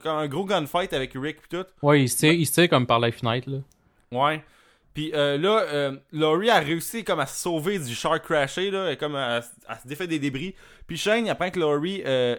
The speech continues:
Speaker 1: est conne pis qu'elle est partie en char, fait que là, lui, il part pour la sauver.
Speaker 2: Ouais, fait que
Speaker 1: Puis là
Speaker 2: Laurie, elle marche toute seule comme une conne sur la route. Puis, euh, <laughs> chose, euh, puis elle s'en va vers la ville. Elle fait pas comme, « Bon, ben, je vais retourner à la ferme parce que je suis stupide, visiblement,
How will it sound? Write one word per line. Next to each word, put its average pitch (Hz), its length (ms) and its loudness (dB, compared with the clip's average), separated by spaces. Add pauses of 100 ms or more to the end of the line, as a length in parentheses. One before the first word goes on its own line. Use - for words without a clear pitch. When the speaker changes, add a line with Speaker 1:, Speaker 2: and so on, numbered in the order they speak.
Speaker 1:
est 131 180 2
conne 175 320 2
pis 139 80 -14
qu'elle 147 100 0
est 135 40 -2
partie 127 220 -2
en 139 120 0
char, 170 280 0
fait - 80 -14
que 156 80 -6
là, 160 60 -2
lui, 156 320 -6
il 180 80 -6
part 170 140 6
pour 165 80 0
la 131 80 -2
sauver. 131 400 -6 (420)
Speaker 2:
Ouais, 135 200 4
fait 131 120 0
que 120 60 -6
Speaker 1:
Puis 143 80 6
là 139 60 12
Speaker 2:
Laurie, 156 120 8
elle 147 100 6
marche 131 220 0
toute - 80 -16
seule 151 180 0
comme 120 140 -2
une 117 120 -4
conne 131 240 -4
sur 123 120 -6
la 113 80 -2
route. 139 220 -4 (1040)
Puis, 120 260 -2
euh, 113 560 0
<laughs> - 0 -
chose, 139 400 0
euh, 110 300 -4
puis 139 240 -6
elle 117 100 0
s'en 139 160 2
va 160 140 4
vers 135 200 2
la 123 120 2
ville. 131 240 -2
Elle 113 80 -2
fait - 100 -16
pas 165 60 -2
comme, « 165 160 0
Bon, 139 80 0
ben, 131 80 -2
je - 20 -2
vais 117 60 -2
retourner 135 200 -2
à 143 40 2
la 131 60 0
ferme 165 200 -2
parce 123 160 -8
que 123 80 -8
je - 80 -12
suis - 160 -18
stupide, - 400 -6
visiblement, 123 460 -6